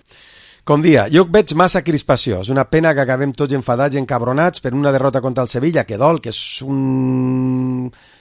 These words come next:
caganxo impressionant, però bueno, ve aixina. Jo crec que ve aixina acumulat, no? Jo crec que lo que vos dic, estem dins d'una dinàmica de que ja mos pensem grans, de que ja estem dins de la dinàmica dels grans,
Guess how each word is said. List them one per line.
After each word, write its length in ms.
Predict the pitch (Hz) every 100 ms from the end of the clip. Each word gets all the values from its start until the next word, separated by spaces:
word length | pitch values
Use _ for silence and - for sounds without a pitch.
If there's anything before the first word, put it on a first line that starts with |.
| -
caganxo 480 | 127 131 160 - 143
impressionant, 720 | 120 131 123 170 185 233 262 _ - _ -
però 160 | 117
bueno, 220 | 156 220 -
ve 160 | 107
aixina. 460 | 147 127 113 175 98 - - -
Jo 140 | 160 202
crec 100 | 196
que 80 | 156
ve 80 |
aixina 380 | 147 - 147 123
acumulat, 420 | 123 117 117 107
no? 160 | 101 156
Jo 140 | 147 147
crec 160 | 156
que 80 | 143
lo 80 | 120
que 80 | 120
vos 160 | 110
dic, 240 | 113 101 117
estem 240 | - 143
dins 240 | 143 143
d'una 160 | 139 127
dinàmica 640 | 123 151 135 120 127 120
de 140 | 117 110
que 80 | 120
ja 160 | 120
mos 160 | 131 123
pensem 320 | 123 113 123
grans, 320 | 131 160 151
de 140 | 120 117
que 80 | 127
ja 160 | 139
estem 240 | 123 131 120
dins 160 | 135
de 80 | 120
la 140 | 117 113
dinàmica 320 | 131 123 117
dels 160 | 117 156
grans, 240 | 165